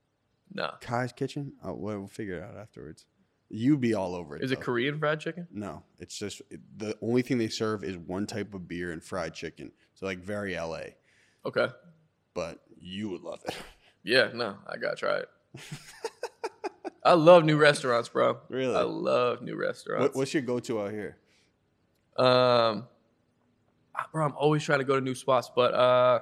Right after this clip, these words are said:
Speaker 1: I, I really love Re-, Republique.
Speaker 2: So you're just saying, yeah.
Speaker 1: Um, you don't have to just go there for, like, a fine dining dinner.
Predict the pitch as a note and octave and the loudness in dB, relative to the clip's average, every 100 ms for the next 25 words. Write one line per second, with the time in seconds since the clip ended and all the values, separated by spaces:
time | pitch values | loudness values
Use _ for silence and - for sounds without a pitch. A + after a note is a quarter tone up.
0 | - _ _ _ _ _ _ _ _ B2+ | -2 _ _ _ _ _ _ _ _ 4
1 | B2+ A2+ - - - A#2+ A#2+ A#2+ C3 C#3 | 4 4 -6 -20 0 4 4 4 4 4
2 | C3+ C3 B2 A#2 - B2+ B2 B2 A2 B2+ | 6 4 4 0 -6 -8 -2 0 0 -2
3 | C#3 - _ _ _ _ - D2 D2 E2 | -4 -12 _ _ _ _ -16 -14 -14 -16
4 | - D#2 D2+ D#2+ E2+ _ - B2 B2 A#2+ | -14 -14 -14 -16 -18 _ -2 4 6 6
5 | A2+ A2+ - _ _ _ _ _ _ _ | 2 -2 -12 _ _ _ _ _ _ _
6 | _ _ C3+ C#3 A#2+ D3 E3 - D3 C3+ | _ _ -6 -4 6 8 8 4 2 2
7 | C3+ C#3+ C3 A#2 B2 B2+ C3+ C3+ C3 A#2 | 2 -4 -4 2 4 6 4 2 2 2
8 | A#2+ - A#2+ A#2+ B2 A#2+ A#2+ A#2 A#2 A#2 | 0 -2 0 0 2 0 0 -2 -2 0
9 | C#3 | -2